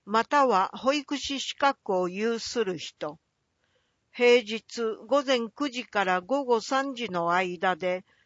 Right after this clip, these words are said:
一日四点五時間。時給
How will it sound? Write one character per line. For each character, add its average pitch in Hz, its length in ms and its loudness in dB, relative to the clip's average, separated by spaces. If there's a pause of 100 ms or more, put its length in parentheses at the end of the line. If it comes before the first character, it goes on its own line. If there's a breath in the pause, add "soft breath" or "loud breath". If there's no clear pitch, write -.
(120)
一 226 320 -4
日 262 400 -4
四 254 260 2
点 180 360 -4
五 196 160 0
時 185 160 -14
間。 160 340 -8 (720)
時 190 380 -6
給 226 480 -2